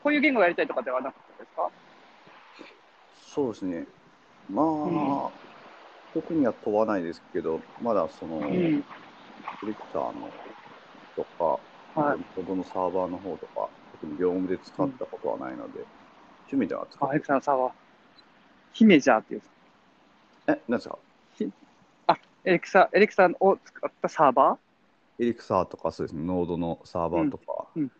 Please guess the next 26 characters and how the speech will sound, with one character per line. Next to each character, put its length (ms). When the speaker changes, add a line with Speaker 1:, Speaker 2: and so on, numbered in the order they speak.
Speaker 2:
そ 80
の 60
辺 60
は 120
や 60
っ 20
た 60
こ 60
と 180
が 0
な 80
い 40
の 80
で、 80
Speaker 1:
う 20
ん。 20
Speaker 2:
ま 80
あ、 60
機 120
会 160
が 100
あ 40
れ 60
ば。 240
Speaker 1:
は 60
い。 80